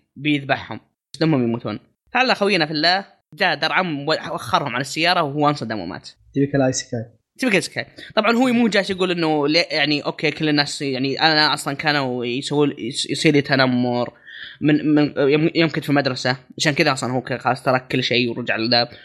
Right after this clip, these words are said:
Speaker 1: ونفس الوضع عائلته متحطمين منه ويشوفونه كعار، وكل الناس ينظر-، نظرة دنيوية، يعني، مرة أنت، أنت سفلة القوم على قولتهم. فجالس قاعد يقول: "ليتني إني أقدر أعيد حياتي." فلعله رجع الحياة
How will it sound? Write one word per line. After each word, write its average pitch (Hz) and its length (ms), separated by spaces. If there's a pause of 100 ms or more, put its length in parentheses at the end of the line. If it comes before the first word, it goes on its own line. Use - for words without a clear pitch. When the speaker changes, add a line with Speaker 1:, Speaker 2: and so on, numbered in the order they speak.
(200)
Speaker 1:
ونفس 151 360
الوضع 147 260
عائلته 131 720
متحطمين 131 540
منه 127 300
ويشوفونه 131 460
كعار، 127 600 (320)
وكل 143 840
الناس 196 260
ينظر-، 175 480 (420)
نظرة 185 240
دنيوية، 156 600
يعني، 120 300
مرة 143 360
أنت، 143 180 (160)
أنت 156 160
سفلة - 600
القوم 139 320
على 117 180
قولتهم. 123 360 (340)
فجالس 170 340
قاعد 156 160
يقول: 175 160
"ليتني 170 440
إني 151 140
أقدر 151 360
أعيد 131 220
حياتي." 113 400 (200)
فلعله 147 760
رجع 151 360 (200)
الحياة 127 420